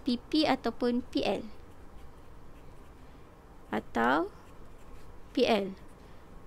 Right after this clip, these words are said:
P dan P atau P dan L. Okey. So, P dan P,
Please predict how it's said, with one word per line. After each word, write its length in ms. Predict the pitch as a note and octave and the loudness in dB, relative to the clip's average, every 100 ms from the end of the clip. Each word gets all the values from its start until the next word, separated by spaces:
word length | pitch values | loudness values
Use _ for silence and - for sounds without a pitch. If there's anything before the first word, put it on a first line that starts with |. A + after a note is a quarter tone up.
| - - | -14 4
P 160 | - D4+ | 10 10
dan 320 | B3+ A#3 B3+ | 12 10 8
P 240 | - C#4+ D#4+ | 4 4 6
atau 400 | A#3+ - A#3+ A#3+ | 6 6 4 4
P 240 | B3+ B3 | 2 4
dan 240 | A#3 A3+ | 4 6
L. 320 | - B3 A3+ G#3+ A#3+ A3+ | 8 8 6 -2 -8 0
Okey. 240 | C4 D#4+ - - - - | 4 4 2 -10 -10 6
So, 240 | D#4 D4 - | 8 8 6
P 160 | F#4 F#4+ | 8 10
dan 240 | D4 C#4+ | 10 10
P, 560 | D4 - G3 G3+ C#4+ | 8 2 2 2 2